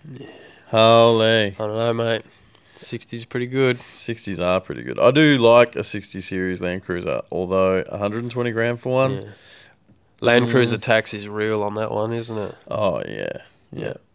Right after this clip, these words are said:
Speaker 2: Internet tax,
Speaker 1: Yeah.
Speaker 2: wank tax, all the tax.
Speaker 1: Yeah.
Speaker 2: Hit
Speaker 1: I've
Speaker 2: all the
Speaker 1: definitely
Speaker 2: tax.
Speaker 1: seen a lot of people posting up stuff they probably should have posted up a year ago
Speaker 2: Yes.
Speaker 1: or a bit more,
Speaker 2: Yeah.
Speaker 1: and they probably would have got cl-,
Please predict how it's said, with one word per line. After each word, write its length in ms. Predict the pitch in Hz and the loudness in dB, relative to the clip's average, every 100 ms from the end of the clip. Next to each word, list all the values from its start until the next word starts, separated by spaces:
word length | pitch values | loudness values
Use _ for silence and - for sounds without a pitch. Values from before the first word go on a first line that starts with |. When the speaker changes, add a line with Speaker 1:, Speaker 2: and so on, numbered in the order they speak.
| - | -6
Speaker 2:
Internet 460 | 120 107 101 71 | -4 -4 -6 -6
tax, 380 | - 87 92 - | -6 -8 -8 -8
Speaker 1:
Yeah. 80 | 104 | -2
Speaker 2:
wank 240 | 110 98 | -2 -2
tax, 400 | 110 104 101 - | -2 -2 -2 -2
all 180 | 110 117 | 0 0
the 80 | 98 | 0
tax. 460 | - 95 82 - 101 | -2 -2 -2 -6 -4
Speaker 1:
Yeah. 200 | 95 - | -4 -4
Speaker 2:
Hit 40 | |
Speaker 1:
I've 240 | - 113 | -6 0
Speaker 2:
all 60 | 113 | 4
the 60 | 147 | 6
Speaker 1:
definitely 320 | 156 156 131 | 6 4 4
Speaker 2:
tax. 80 | - | 4
Speaker 1:
seen 240 | 127 123 | 4 6
a 40 | 113 | 6
lot 200 | 113 113 | 6 4
of 80 | |
people 580 | - 117 107 110 110 104 - _ | 2 2 2 0 -2 -4 -12 _
posting 360 | - 117 - 110 | 4 4 2 -2
up 180 | 107 - | -2 -2
stuff 520 | - 107 107 - - _ _ _ _ - | 0 2 2 0 -12 _ _ _ _ -6
they 100 | 113 | -4
probably 260 | - 120 117 | 2 2 2
should 140 | - | 0
have 80 | 107 | 0
posted 420 | 117 110 104 107 | 2 2 2 -2
up 240 | 104 104 - | 0 -2 -2
a 60 | |
year 260 | 110 107 120 | -2 -2 -2
ago 320 | 123 131 165 156 - | 0 -2 -2 -6 -14
Speaker 2:
Yes. 300 | 117 139 190 | -6 -2 2
Speaker 1:
or 100 | 123 | 4
a 40 | 120 | 4
bit 160 | 123 | 0
more, 340 | 110 120 156 180 _ - | 0 2 0 -2 _ -14
Speaker 2:
Yeah. 180 | 71 - | -8 -2
Speaker 1:
and 140 | 113 | 0
they 80 | 113 | 0
probably 300 | 110 117 110 | 2 0 0
would 120 | 107 | -4
have 80 | 107 | -2
got 200 | 104 - | -4 -8
cl-, 140 | - | -18